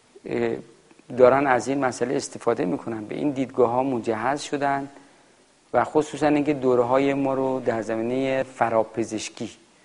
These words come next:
که به اصطلاح مخصوص پزشکا و روانشناسا و روانپزشکامون هم هست، اه، برای آشنایی بیشتر بهشون عرضه کردیم و به هر حال دارن کار می‌کنن با این رشته.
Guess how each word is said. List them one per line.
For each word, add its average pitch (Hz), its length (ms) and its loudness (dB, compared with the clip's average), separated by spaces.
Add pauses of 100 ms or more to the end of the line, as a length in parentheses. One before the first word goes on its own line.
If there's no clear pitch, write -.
(720)
که 123 100 0
به - 760 -12
اصطلاح 117 540 -4 (600)
مخصوص - 480 -4
پزشکا 120 600 0
و 110 320 -4 (520)
روانشناسا 110 840 -2
و 110 140 -6
روانپزشکامون 113 760 -6
هم 135 120 -6
هست، 131 320 -6 (600)
اه، 117 240 0
برای 117 360 4
آشنایی 123 520 0
بیشتر 123 540 0 (680)
بهشون 117 520 -2 (100)
عرضه 113 340 -4
کردیم 139 540 -2 (600)
و 117 100 0
به 117 100 2
هر 117 80 -2
حال 127 160 2
دارن 120 240 0
کار 131 300 2
می‌کنن 107 380 -8
با - 140 -8
این 113 240 -10
رشته. - 320 -16